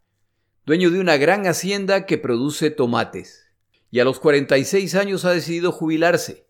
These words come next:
Nadie se atreve a preguntar de qué tipo de actividad se ha jubilado. Adolf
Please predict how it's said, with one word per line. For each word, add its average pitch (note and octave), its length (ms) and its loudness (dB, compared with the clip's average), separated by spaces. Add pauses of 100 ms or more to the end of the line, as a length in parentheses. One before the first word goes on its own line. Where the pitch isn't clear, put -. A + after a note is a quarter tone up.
(720)
Nadie D3+ 280 -4
se E3 140 2
atreve E3+ 340 2
a E3 120 2
preguntar A#2+ 760 0
de A2+ 220 -8
qué E3 120 -2
tipo F3+ 380 -4
de C#3 100 4
actividad B2 680 0
se G#2 280 -2
ha A#2 100 2
jubilado. B2+ 760 -2 (1300)
Adolf D3+ 560 0